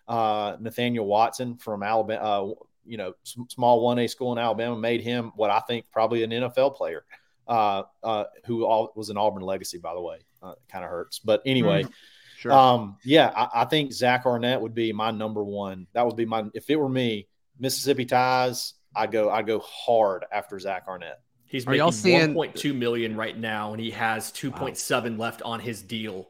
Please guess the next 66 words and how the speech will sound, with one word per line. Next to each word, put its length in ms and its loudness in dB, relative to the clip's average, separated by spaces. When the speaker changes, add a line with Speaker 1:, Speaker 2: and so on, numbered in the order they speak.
Speaker 3:
after 360 -4
this 240 -10
season. 400 -12
He 60 -14
has 80 -12
a 60 -14
th-, 180 -14
he 60 -10
just 180 -2
signed 160 2
a 40 -2
three-year 340 -8
extension. 420 -12
Speaker 2:
Yeah. 240 -2
Speaker 1:
Yep. 220 -6
Speaker 2:
Co-, 320 6
Cohen, 280 4
you 120 4
did 220 2
that. 280 0
Go 240 4
now. 200 2
Go 200 2
bring 180 2
him 100 0
here. 280 -4
Come 160 2
on. 180 -4
Come 120 4
on, 140 6
John. 80 0
Speaker 3:
That's 220 8
Speaker 2:
Yeah. 60 4
Speaker 3:
another 240 6
good 200 0
point, 320 4
is 320 -2
some 160 0
of 60 -6
the 80 -4
smoke 260 -4
we 60 -4
heard 160 -2
about 220 -6
Brian 260 -6
Johnson 380 0
was 140 -2
because 540 -4
he 260 -4
had 160 -2
been 300 -2
at 200 -2
Mississippi 380 -6
State 400 2
the 80 -10
same 280 -4
time 360 -4
that 180 -10
John 240 -6
Cohen 380 4
was 160 -8
there, 240 -8
and 100 -8
they 60 -6
had 180 -6
familiarity. 640 -4